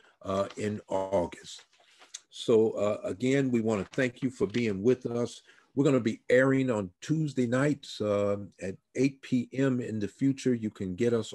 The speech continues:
all the time. Uh, we'll be on Facebook Live. You'll be able to get us from our YouTube page also. Uh, and so we are,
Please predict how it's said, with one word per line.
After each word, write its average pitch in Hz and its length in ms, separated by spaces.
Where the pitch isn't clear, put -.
all 135 280
the 131 100
time. 92 520
Uh, 92 120
we'll 104 140
be 101 140
on 95 100
Facebook 101 500
Live. 113 540
You'll 95 100
be 98 200
able 92 140
to 90 60
get 95 200
us 95 120
from 90 280
our 85 180
YouTube 113 580
page 107 360
also. 107 640
Uh, 95 220
and 95 160
so 107 220
we 101 260
are, 92 200